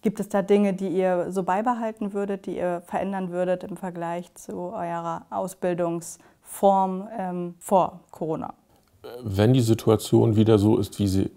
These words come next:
Speaker 2: ist, also sprich, das ist eine Ausnahmesituation, ob es jetzt nun Corona oder vielleicht was anderes ist, dann würden wir immer flexibel reagieren. Wir würden uns immer der Situation entsprechend anpassen. Wir sind der Überzeugung, dass eine Ausbildung letztlich über den persönlichen Kontakt einfach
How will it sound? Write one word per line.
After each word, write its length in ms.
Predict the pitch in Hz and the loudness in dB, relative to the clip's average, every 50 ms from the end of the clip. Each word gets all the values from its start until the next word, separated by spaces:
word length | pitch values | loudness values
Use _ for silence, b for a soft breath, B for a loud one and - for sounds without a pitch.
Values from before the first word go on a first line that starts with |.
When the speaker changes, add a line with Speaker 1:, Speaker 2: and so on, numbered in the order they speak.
| - - | -8 -2
Speaker 2:
ist, 480 | - 110 127 156 269 - - - - - | 2 4 4 4 2 0 -4 -8 -4 0
also 240 | 90 87 87 95 90 | 2 2 2 0 -2
sprich, 380 | - - - - 95 92 - | -4 -4 -2 -2 -2 -2 -2
das 120 | - 92 - | -6 -6 -2
ist 40 | |
eine 100 | 95 87 | 0 2
Ausnahmesituation, 1120 | 87 127 156 - 156 131 123 117 113 110 117 - - 110 107 - - - 110 107 107 104 98 | 2 2 2 2 0 0 0 2 2 0 0 0 0 -2 -2 -2 0 2 2 2 4 2 2
ob 120 | 90 90 | 0 0
es 60 | - | 0
jetzt 200 | - 92 - - | -2 -4 -2 -2
nun 120 | 95 95 90 | -2 -2 -2
Corona 540 | - - 92 95 98 117 131 123 110 98 95 | -2 -2 0 2 2 4 4 4 4 4 4
oder 240 | 92 90 95 90 | 4 4 2 2
vielleicht 340 | 90 - 95 90 92 - - | 0 0 0 0 0 0 -2
was 120 | 101 92 - | -2 -4 -2
anderes 400 | 85 92 104 107 113 113 - 120 | -2 -2 0 0 -2 -2 -2 -2
ist, 240 | 123 113 - - B B B B B B B | -2 -2 -4 -8 B B B B B B B
dann 220 | B 104 101 95 98 | B 0 0 2 4
würden 200 | 110 113 107 101 | 4 4 4 4
wir 120 | 104 101 | 2 2
immer 160 | 104 104 101 | 2 0 -2
flexibel 500 | - - 101 - - - 101 90 85 85 | -2 -4 -6 -6 -4 -2 -2 -2 -2 -2
reagieren. 540 | - 85 80 80 85 90 87 82 82 82 - | -2 -4 -4 -4 -4 -4 -4 -4 -4 -4 -4
Wir 100 | 92 92 | -4 -2
würden 220 | 101 104 104 104 | 0 0 0 0
uns 160 | 104 98 - - | -2 -2 -2 -2
immer 260 | - 110 104 101 98 | -2 0 0 2 2
der 160 | 101 101 95 | 2 2 2
Situation 640 | 92 95 90 - - 95 90 - - 104 101 98 95 | 2 0 -2 -4 -4 -4 -4 -4 -4 -2 -2 -2 -2
entsprechend 520 | 92 90 - - 101 92 92 95 - - | -4 -6 -8 -6 -6 -4 -4 -4 -6 -4
anpassen. 580 | 90 92 90 - - 87 - - 82 95 92 - - - | -4 -4 -4 -4 -8 -8 -8 -6 -8 -8 -10 -12 -12 -4
Wir 160 | - 113 110 | 0 2 4
sind 240 | 101 113 117 113 - | 4 4 2 4 6
der 140 | 110 107 107 | 6 6 6
Überzeugung, 560 | 104 104 98 - - 117 117 110 104 107 98 | 4 2 0 0 2 2 4 4 2 2 0
dass 200 | - 104 - - | -2 -2 -2 -2
eine 120 | 107 95 | -2 0
Ausbildung 480 | - 104 - - - 107 101 104 101 98 | 0 -2 -2 0 0 2 2 2 2 2
letztlich 480 | 101 104 - - - - 101 101 98 | 0 0 -2 -2 -4 -4 -4 -2 -2
über 180 | - 92 98 101 | 0 0 2 2
den 140 | 98 98 95 | 2 0 0
persönlichen 580 | - - 95 98 98 98 98 90 - - 95 | 0 0 0 2 2 2 2 0 -2 -4 -6
Kontakt 560 | - - 101 95 - - 95 - - - - - | -4 -2 -4 -2 -2 -4 -6 -6 -8 -10 -6 -4
einfach 460 | 92 92 - - 95 90 - - | -4 -4 -2 -2 -2 -2 -4 -6